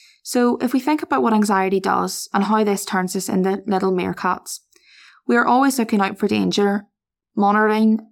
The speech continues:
or seeing anything for threat, like I was there in that incident with the wasp.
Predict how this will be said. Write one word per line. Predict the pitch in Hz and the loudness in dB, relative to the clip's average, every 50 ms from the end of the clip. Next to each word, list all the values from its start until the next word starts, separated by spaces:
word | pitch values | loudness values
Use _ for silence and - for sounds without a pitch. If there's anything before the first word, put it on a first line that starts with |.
| _ - | _ -4
or | - - 196 190 190 185 190 190 190 - | -2 0 2 2 2 2 0 -2 -4 -6
seeing | - - 240 233 240 247 240 | -4 -2 2 4 4 4 4
anything | 226 196 190 190 196 208 196 190 | 4 2 0 -2 -2 -2 -4 -4
for | - 202 | -4 -8
threat, | 185 - - - - - - - - - | -8 -4 -4 -2 -2 -2 -4 -6 -6 -4
like | 202 190 - | -4 0 0
I | 202 196 202 | 0 2 2
was | 202 196 190 185 190 | 2 2 0 0 0
there | - 190 190 180 | -2 -2 0 0
in | 180 180 | 0 0
that | 180 180 - | 0 0 -2
incident | 190 190 175 - - 202 190 180 180 180 - - | -2 -4 -4 -4 -4 -6 -4 -4 -6 -6 -8 -10
with | 196 175 - | -10 -8 -6
the | - 185 | -6 -6
wasp. | 185 - 185 185 185 - - _ | -4 -4 -4 -6 -6 -8 -14 _